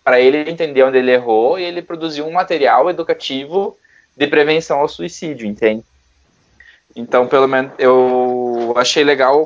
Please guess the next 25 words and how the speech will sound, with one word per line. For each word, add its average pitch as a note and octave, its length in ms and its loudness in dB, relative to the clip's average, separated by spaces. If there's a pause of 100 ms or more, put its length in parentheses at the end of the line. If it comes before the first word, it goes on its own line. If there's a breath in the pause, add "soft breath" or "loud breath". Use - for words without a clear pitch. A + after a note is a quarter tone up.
que D#3 560 -6
foi D3+ 160 4
uma D3+ 140 0
das D#3 160 -2
me-, D#3 140 -6
das C3 280 -2
coisas C#3+ 240 -2
mais C#3+ 200 -2
inteligentes D#3 480 -10
que - 100 -12
eu, D#3 260 -2 (200)
que D#3 80 0
eu D3 60 2
vi C#3+ 120 -4
sendo D3+ 200 -2
feita D3 200 -2
de, D3 160 -10
de C3+ 160 -8
gestão C#3+ 300 -4
desse C#3 220 -10
tipo - 160 -18
de C#3 120 -4
crise C#3+ 260 -6
de C#3 120 -4
youtuber. C#3+ 480 0